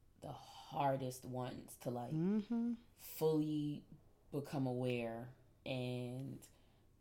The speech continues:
Speaker 1: be able to connect to one another on the same level so that you can understand what each other needs emotionally. Because you can have someone who's very extreme from one end to the next,
Speaker 2: Mm-hmm.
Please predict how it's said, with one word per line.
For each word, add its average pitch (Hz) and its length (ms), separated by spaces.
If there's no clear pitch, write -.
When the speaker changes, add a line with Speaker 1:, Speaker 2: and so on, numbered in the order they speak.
Speaker 1:
be 135 240
able 123 180
to 123 300
connect 135 600
to 135 80
one 131 180
another 123 300
on 127 300
the 127 60
same 123 400
level 117 300
so 120 140
that 120 160
you 127 80
can 123 260
understand 120 720
what 117 100
each 120 200
other 117 160
needs 120 300
emotionally. 117 800
Because 131 340
you 135 80
can 135 120
have 135 180
someone 123 300
who's 120 240
very 139 440
extreme 120 580
from 120 360
one 147 240
end 135 300
to 135 100
the 127 80
next, 123 300
Speaker 2:
Mm-hmm. 170 340